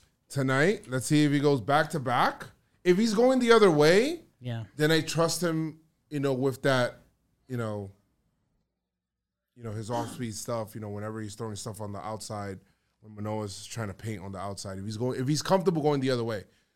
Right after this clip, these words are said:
Speaker 1: And that's what we said, I think preseason when we talked, we were like, if Gleyber can just kinda just focus in that side of the
Speaker 2: Yeah.
Speaker 1: field.
Speaker 2: That works.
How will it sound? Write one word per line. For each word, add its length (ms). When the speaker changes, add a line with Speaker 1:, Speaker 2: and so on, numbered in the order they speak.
Speaker 1:
And 160
that's 200
what 100
we 60
said, 300
I 80
think 220
preseason 640
when 140
we 60
talked, 400
we 80
were 80
like, 220
if 160
Gleyber 360
can 160
just 220
kinda 240
just 280
focus 400
in 100
that 200
side 160
of 60
the 60
Speaker 2:
Yeah. 80
Speaker 1:
field. 300
Speaker 2:
That 160
works. 560